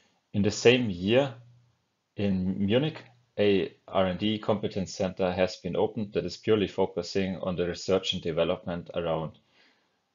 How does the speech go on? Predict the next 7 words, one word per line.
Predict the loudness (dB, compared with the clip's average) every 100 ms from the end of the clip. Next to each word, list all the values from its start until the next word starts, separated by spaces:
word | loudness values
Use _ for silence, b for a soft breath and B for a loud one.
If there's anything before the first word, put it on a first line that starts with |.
| _ _ _ _
fast | 8 8 8
switching | -2 -6 -4 -4 -6 -8
and | -8
especially | -8 -10 -8 -10
silicon | -10 -12 -14 -12
carbide | -6 -4 -4
modules. | -6 -12 -12 -12 -14 -16